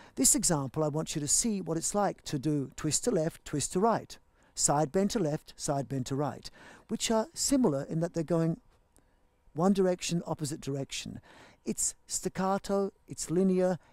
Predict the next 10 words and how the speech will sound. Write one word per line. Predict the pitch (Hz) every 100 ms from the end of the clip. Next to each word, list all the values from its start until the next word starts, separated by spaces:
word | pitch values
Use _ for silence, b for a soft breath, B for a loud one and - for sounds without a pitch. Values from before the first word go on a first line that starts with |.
| b
it | 156
drains | 117 160 208 220 165
energy, | 147 139 143 147 - -
and | 143 143
it | 147 - - - _ b b b b -
can | -
potentially | 139 - 196 208 -
damage | 127 135 131 123
the | 127
body. | 107 101